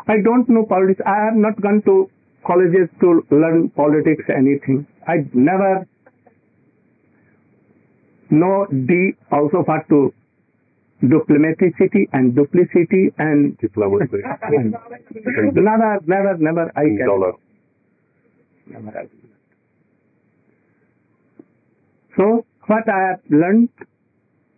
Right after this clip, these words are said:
Speaker 1: have, what I have received from my disciple, Guru Acharya, from Chaitanya Mahaprabhu, Rupa Goswami. Only I can, what I have realized,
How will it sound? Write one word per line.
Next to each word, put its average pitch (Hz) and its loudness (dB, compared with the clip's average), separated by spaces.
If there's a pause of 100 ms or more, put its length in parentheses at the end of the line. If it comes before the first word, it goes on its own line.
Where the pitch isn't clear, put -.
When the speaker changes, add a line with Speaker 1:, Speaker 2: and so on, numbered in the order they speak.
Speaker 1:
have, 170 -2 (260)
what 165 -4
I 156 -2
have 151 -6
received 151 -2
from 135 0
my 127 0
disciple, 135 0 (960)
Guru 147 2 (280)
Acharya, 139 -2 (960)
from 214 2
Chaitanya 139 0
Mahaprabhu, 117 -2
Rupa 139 -2
Goswami. 120 -6 (1800)
Only 254 4
I 208 0
can, 170 0 (640)
what 151 -2
I 151 -2
have 170 -6
realized, 165 0